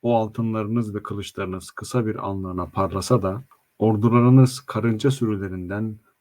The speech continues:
daha kudretli değil aslında. Yalvarırım,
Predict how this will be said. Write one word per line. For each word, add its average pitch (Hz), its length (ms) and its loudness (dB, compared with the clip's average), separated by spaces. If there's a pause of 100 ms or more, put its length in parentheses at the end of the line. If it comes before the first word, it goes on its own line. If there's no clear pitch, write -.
(140)
daha 117 260 2
kudretli 101 520 -4
değil 107 240 -2
aslında. 82 520 -12 (1200)
Yalvarırım, 120 680 6